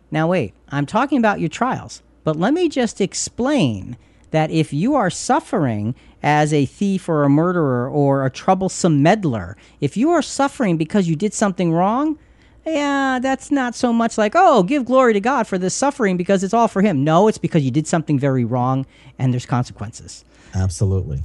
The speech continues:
Speaker 1: Don't mix up the two. Make sure that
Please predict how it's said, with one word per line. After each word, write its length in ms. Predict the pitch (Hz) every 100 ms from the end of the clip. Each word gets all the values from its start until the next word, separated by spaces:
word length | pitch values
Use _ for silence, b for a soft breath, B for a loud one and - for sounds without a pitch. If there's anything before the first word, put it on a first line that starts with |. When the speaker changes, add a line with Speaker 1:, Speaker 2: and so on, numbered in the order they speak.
| -
Speaker 1:
Don't 260 | 151 170
mix 240 | 160 - -
up 220 | 120 _ -
the 100 | 139
two. 360 | - 175 101 - _ _ _ _ _ _ _
Make 340 | 131 131 147 151
sure 560 | - 262 285 92 - _ _ _ - -
that 420 | 123 143 135 131